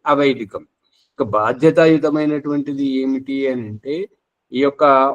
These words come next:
ఆ, గురువును, గు-, గురువు మన కోసం విద్య నేర్పుతున్నాడు, జ్ఞానం నేర్పుతున్నాడు కాబట్టి అతనిని పోషించడం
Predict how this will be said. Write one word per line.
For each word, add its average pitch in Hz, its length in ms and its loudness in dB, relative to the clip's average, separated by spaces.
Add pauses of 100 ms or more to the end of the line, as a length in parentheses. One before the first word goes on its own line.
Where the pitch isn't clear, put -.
(240)
ఆ, 123 400 -2 (400)
గురువును, 165 680 -4 (680)
గు-, 131 520 -2
గురువు 165 360 -2
మన 131 300 -2
కోసం 160 520 -2
విద్య 127 480 -4
నేర్పుతున్నాడు, 147 800 -4
జ్ఞానం 135 560 -4
నేర్పుతున్నాడు 139 680 -6
కాబట్టి 135 640 -6 (120)
అతనిని 170 760 -2
పోషించడం 160 1040 -4